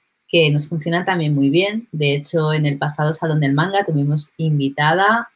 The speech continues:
a su autora, a Mizuho Kusanagi, que es un amor de persona.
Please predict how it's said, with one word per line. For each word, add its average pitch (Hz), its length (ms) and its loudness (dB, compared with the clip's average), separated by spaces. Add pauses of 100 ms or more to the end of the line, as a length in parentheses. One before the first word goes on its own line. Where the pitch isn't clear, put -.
a 135 240 2
su 143 240 -6
autora, 170 560 -2 (320)
a 165 80 2
Mizuho 156 340 0
Kusanagi, 165 480 -2
que 165 120 -8 (100)
es - 140 -12
un 156 60 -2
amor 139 220 0
de 165 80 -2
persona. 180 560 -6